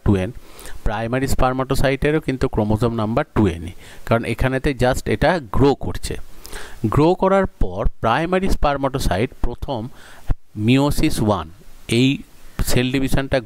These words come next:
ঘটিয়ে প্রথম দুটো সেল তৈরি করে, এবং যখনই দুটো সেল তৈরি করে, তাদের ক্রোমোজোম নাম্বার actually haploid হয়, এবং দুটো haploid সেল তৈরি করলো, এবং সেইটাকে বলা হয় secondary spermatocyte। এবং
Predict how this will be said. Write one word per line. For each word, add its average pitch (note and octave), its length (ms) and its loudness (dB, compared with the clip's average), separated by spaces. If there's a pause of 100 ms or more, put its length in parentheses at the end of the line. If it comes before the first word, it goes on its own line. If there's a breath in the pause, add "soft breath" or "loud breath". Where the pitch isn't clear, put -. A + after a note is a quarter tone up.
ঘটিয়ে A2 340 0 (420 loud breath)
প্রথম B2+ 260 2 (120)
দুটো A#2+ 200 2 (120)
সেল G2 140 2 (120)
তৈরি E2 280 -2
করে, - 140 -4 (540 loud breath)
এবং B2+ 140 4 (140)
যখনই D3 380 0
দুটো C#3 160 0 (100)
সেল C#3+ 140 0 (120)
তৈরি D3 280 -2
করে, G2 120 0 (100)
তাদের A#2+ 280 2
ক্রোমোজোম B2 400 2 (100)
নাম্বার C3 300 0
actually B2+ 360 -2
haploid A2 520 -2
হয়, - 140 -8 (520 loud breath)
এবং C3+ 140 4 (180)
দুটো C3 260 2 (320)
haploid C3+ 420 0 (120)
সেল A2+ 160 2 (120)
তৈরি F2 280 -2
করলো, - 240 -4 (160)
এবং A#2 140 4 (140)
সেইটাকে C3 440 0 (100)
বলা A#2 220 2
হয় B2+ 120 4 (120)
secondary C3 540 0 (100)
spermatocyte। F2+ 760 -4 (680 loud breath)
এবং C3+ 120 4